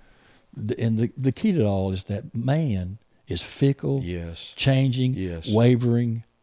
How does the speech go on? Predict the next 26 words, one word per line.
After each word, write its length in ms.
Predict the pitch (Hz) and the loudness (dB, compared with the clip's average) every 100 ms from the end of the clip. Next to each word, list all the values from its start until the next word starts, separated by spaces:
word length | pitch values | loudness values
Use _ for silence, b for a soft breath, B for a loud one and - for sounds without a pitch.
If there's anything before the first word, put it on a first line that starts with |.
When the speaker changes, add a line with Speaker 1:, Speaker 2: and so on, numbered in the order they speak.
| b b | b b
Speaker 1:
like 240 | 113 - | 0 0
sand, 540 | - 131 120 120 117 107 | -2 0 2 2 2 0
not 180 | 107 113 | -2 -2
like 180 | 110 | -4
a 40 | 107 | -4
rock. 540 | 98 98 95 98 - | -2 -2 -2 -6 -8
Speaker 2:
Moment 360 | 92 110 127 135 | -4 -2 -2 -4
by 120 | 123 | -6
moment. 280 | 127 110 98 | -4 -4 2
Speaker 1:
Moment 240 | 131 165 147 | 2 2 0
by 140 | 143 | 0
moment, 400 | 139 104 90 113 | 0 -2 -2 -6
brother. 300 | 104 104 - | -8 -8 -4
Everything 420 | 160 226 220 190 165 | 2 4 4 2 2
in 100 | 135 | 2
life, 220 | 135 135 | 0 0
the 160 | 120 131 | 2 4
only 220 | 196 202 | 4 2
constant 480 | - 175 160 - 135 | 0 0 0 0 -2
in 60 | |
life 240 | 117 107 104 | 0 -2 -4
is 40 | |
that 80 | 101 | -2
everything's 360 | 101 101 104 95 | -2 -2 -4 -2
always 280 | 90 90 90 | -2 -4 -6
changing. 480 | 123 104 95 92 | -6 -6 -8 -10